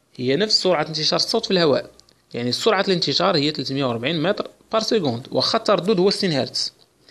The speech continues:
هنا لما تيكون التردد هو مية هرتز،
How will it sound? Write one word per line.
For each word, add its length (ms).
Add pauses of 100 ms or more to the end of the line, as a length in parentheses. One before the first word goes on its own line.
(580)
هنا 460
لما 220
تيكون 240
التردد 460
هو 120
مية 260
هرتز، 420